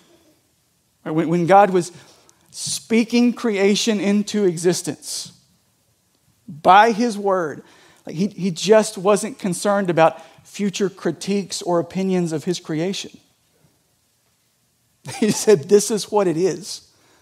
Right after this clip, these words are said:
because I am the ultimate authority." So he speaks it into existence. Uh, and, and he's not concerned about what some finite human beings might think about it some years down the road.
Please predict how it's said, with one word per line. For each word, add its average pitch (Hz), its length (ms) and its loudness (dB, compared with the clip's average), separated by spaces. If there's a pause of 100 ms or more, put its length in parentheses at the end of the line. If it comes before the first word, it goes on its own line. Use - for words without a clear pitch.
(340)
because 160 260 -2
I 190 240 6
am 190 200 0
the 180 140 0
ultimate 170 400 -2
authority." 156 360 -4
So - 120 -10
he 151 80 -8 (320)
speaks - 440 -4
it 208 60 0
into 190 240 0
existence. 160 460 -4 (440)
Uh, 160 140 -2
and, - 140 -4
and 170 120 -6
he's - 160 -12
not 180 360 0
concerned 220 500 -2
about 170 380 4 (1200)
what 165 140 -6
some 175 180 -4
finite 190 580 2
human 185 280 -2
beings 185 320 -2
might 170 200 0
think 196 240 -6
about 165 200 0
it 127 100 -6
some 170 200 -4
years 170 180 -2
down 175 200 0
the 175 60 -2
road. 190 280 -6